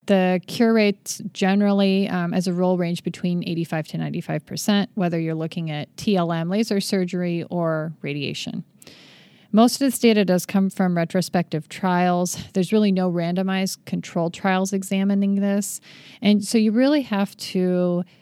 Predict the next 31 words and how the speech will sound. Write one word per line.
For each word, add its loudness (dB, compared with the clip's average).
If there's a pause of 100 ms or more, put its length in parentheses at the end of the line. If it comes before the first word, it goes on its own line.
(220)
look 2
at 0
the 2
treatment 2
and 2
what's 0
gonna 2
be 2
best -2
for -6
that -4
particular -8
patient. -12
So 0
that -4
not 0
only 4
depends 0
on -2
patient -6
preference, -4 (360)
um, 0
it -2
depends 0
on 0
their -2
ability -2
to -6
withstand -4
a -4
surgery. -4